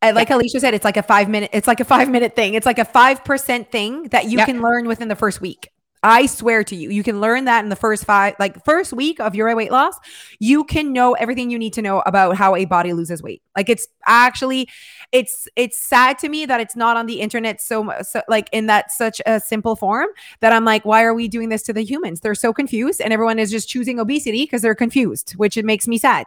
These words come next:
Speaker 1: because I know that's not what they want. Anyway, so that part is easy. The other part is where you're gonna have to live the knowledge. You're gonna have to experience that, that knowledge. You're gonna have to have emotions, uh, uh,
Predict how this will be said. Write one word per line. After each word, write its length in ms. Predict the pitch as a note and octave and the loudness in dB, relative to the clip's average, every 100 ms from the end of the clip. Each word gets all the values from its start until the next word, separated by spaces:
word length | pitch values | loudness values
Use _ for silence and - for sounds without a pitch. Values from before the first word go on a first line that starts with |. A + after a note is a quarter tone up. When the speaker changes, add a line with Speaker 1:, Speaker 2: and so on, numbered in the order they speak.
| - | -8
Speaker 1:
because 240 | G3 G3+ | -6 -2
I 80 | G#3 | -2
know 160 | G#3+ G#3+ | 0 -2
that's 200 | G#3+ A3 | -2 -4
not 100 | F#3 | -2
what 140 | G#3 | 0
they 120 | G#3+ | 0
want. 440 | A3 C#4+ F#3+ - - _ - - - - | 4 4 2 -4 -16 _ -20 -20 -20 -6
Anyway, 300 | A#3+ C4+ A#3 | 0 2 0
so 120 | A#3 | 0
that 240 | B3 C4 E4 | 2 2 2
part 220 | F4 E4 | -2 -4
is 100 | C4+ | -6
easy. 380 | A#3 B3+ A#3 F#3 _ _ _ | -8 -8 -8 -10 _ _ _
The 260 | G3+ B3+ C#4 | -6 -4 2
other 280 | C4 D4 E4+ | 4 4 2
part 500 | F#4 A4 C5 - - _ _ _ _ _ - | 2 4 2 -2 -10 _ _ _ _ _ 2
is 240 | C4 A#3+ | 2 2
where 440 | A#3+ A#3+ A#3+ A#3 A#3 | 0 2 4 2 -2
you're 160 | G#3+ C4 | -2 0
gonna 100 | C4+ | 0
have 120 | C4 | -2
to 220 | B3+ A3 - | -2 -2 -6
live 420 | F#3+ A#3 D4+ D4 | -6 -4 -4 -4
the 140 | A3+ A#3+ | -6 -2
knowledge. 680 | A#3 A#3+ G3 - G3 - _ _ _ _ - | -2 -2 -4 -10 -16 -20 _ _ _ _ -8
You're 100 | C4+ | 0
gonna 80 | D#4 | 0
have 80 | D#4 | 0
to 160 | C#4+ A#3+ | -2 -2
experience 1120 | - - - D#4+ F4+ G4 C4+ G#3 F3 - - A#3 | -4 -12 -2 0 2 0 -2 -4 -6 -12 -4 4
that, 260 | A#3 - | 4 4
that 220 | A#3 A3+ | 0 2
knowledge. 440 | A3 A3 B3 F3+ F#3 | 2 4 4 0 -2
You're 60 | |
gonna 80 | C4+ | -2
have 100 | C#4 | 0
to 140 | C#4 B3 | 0 2
have 180 | B3 A#3 | 2 0
emotions, 840 | A3+ A#3+ D#4 - A3+ G#3 - - _ - | 0 0 -2 -4 -4 -4 -8 -14 _ -6
uh, 80 | G#3 - | -6 -6
uh, 100 | - | -8